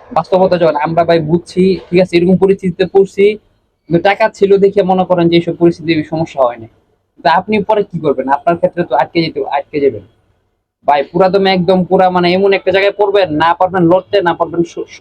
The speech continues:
মানে সইতে। দিন শেষে আবারও মনে করেন যে মাইয়ার আর, তাছাড়া এই যে ভাই যে আমারে বললো, ওনার নামে তো অপহরণ মামলা হয়ে যাবে। উনি মাইয়ার নাকি বিয়া ঠিক হয়ে গেছে,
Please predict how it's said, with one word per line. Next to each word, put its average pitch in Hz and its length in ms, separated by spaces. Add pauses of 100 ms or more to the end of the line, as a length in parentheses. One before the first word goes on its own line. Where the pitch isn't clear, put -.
(120)
মানে 156 200
সইতে। 165 440 (420)
দিন 180 140
শেষে 185 260
আবারও 175 320
মনে 180 240
করেন 170 200
যে 165 80
মাইয়ার 165 280
আর, 156 180 (420)
তাছাড়া 190 300
এই 190 60
যে 180 100
ভাই 156 200
যে 165 100
আমারে 170 220
বললো, 151 440 (920)
ওনার 180 180
নামে 208 160
তো 190 120
অপহরণ 202 360
মামলা 185 260
হয়ে 156 160
যাবে। 113 180
উনি 147 460 (100)
মাইয়ার 170 300
নাকি 170 220
বিয়া 165 220
ঠিক 175 220
হয়ে 151 140
গেছে, 117 380